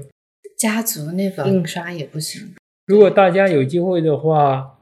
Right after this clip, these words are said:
Speaker 2: 建议大家在疫情过来之后来东京玩儿或者旅游的话，去新宿黄金街一家叫“口头鸡”的一家小酒馆，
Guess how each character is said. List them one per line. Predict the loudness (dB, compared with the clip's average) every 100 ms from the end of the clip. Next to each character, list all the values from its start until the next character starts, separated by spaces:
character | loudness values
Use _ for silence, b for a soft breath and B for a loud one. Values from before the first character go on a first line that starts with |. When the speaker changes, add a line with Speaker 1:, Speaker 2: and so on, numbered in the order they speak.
| _
Speaker 2:
建 | -2 0
议 | 2
大 | 2
家 | 0 2 2 2
在 | 2 0
疫 | 2
情 | 0 -2
过 | 2 2
来 | 2
之 | 0 2
后 | 4 4
来 | 4 2
东 | 2 0
京 | 0 0 0 -2 -4
玩 | -4
儿 | -2 2
或 | 4
者 | 6
旅 | 4 2
游 | -2
的 | -4
话， | 0 0 0 -4 _
去 | -4 2 2 2
新 | 0 -2 2
宿 | 2
黄 | 2 2 2
金 | 2 0
街 | 2 4 4 0 -6
一 | -4 2
家 | 2
叫 | 4 2
“口 | 0 0
头 | 0
鸡” | 2 4
的 | 4 2 -2 _ _ _ 0
一 |
家 | 4
小 | 6 4
酒 | 4 4
馆， | 4 -2